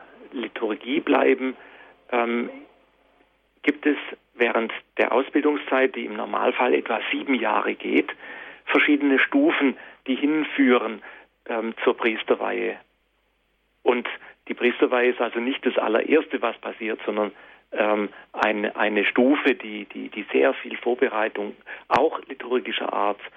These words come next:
bedeutet. Und da gibt es die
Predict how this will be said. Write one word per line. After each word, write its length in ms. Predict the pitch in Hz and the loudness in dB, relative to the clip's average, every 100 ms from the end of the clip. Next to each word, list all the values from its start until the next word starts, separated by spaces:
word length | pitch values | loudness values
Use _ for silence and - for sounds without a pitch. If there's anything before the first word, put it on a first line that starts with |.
| - - - | -20 -18 -4
bedeutet. 560 | 110 104 104 - 165 - - - - | 0 2 2 2 0 -2 -20 -20 -6
Und 160 | 143 127 | -4 0
da 80 | 175 | 0
gibt 300 | 160 135 - | 0 -6 0
es 100 | 135 - - - _ - | -2 -2 -16 -20 _ -6
die 280 | 127 127 | 0 0